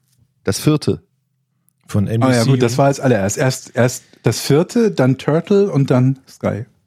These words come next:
Speaker 1: Ich glaub,
Speaker 3: Beziehungsweise
Speaker 1: Turtle war nach, nee, Turtle war nach Sky, glaub ich, oder? War's vor Sky? Ich weiß es nicht mehr. Auf jeden Fall, irgendwann gehörten wir Sky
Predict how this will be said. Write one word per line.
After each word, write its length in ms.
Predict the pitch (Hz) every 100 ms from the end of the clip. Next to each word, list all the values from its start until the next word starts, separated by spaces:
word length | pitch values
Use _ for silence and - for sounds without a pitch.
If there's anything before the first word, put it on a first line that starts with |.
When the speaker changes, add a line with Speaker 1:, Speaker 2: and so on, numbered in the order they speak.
| _ _ _ _
Speaker 1:
Ich 80 |
glaub, 200 | 110 113
Speaker 3:
Beziehungsweise 100 | 104
Speaker 1:
Turtle 340 | 101 147 226 156
war 120 | 135
nach, 340 | 110 139 - - - _ _
nee, 120 | 107 98
Turtle 300 | - 123 -
war 60 |
nach 240 | 113 120 -
Sky, 320 | - 78 80
glaub 280 | - 64 -
ich, 220 | - _
oder? 220 | - 165 160
War's 180 | 120 104
vor 200 | - 117
Sky? 240 | - - -
Ich 120 | 107
weiß 160 | 110 101
es 100 | 90
nicht 160 | 85 -
mehr. 100 | 73
Auf 80 |
jeden 120 | 143 160
Fall, 200 | 151 143 - - - -
irgendwann 400 | 175 170 160 160
gehörten 380 | 143 147 147
wir 300 | 131 127 110 - _ _ _ _ _ _ _ _ _ _ _
Sky 640 | - - 101 104 131 269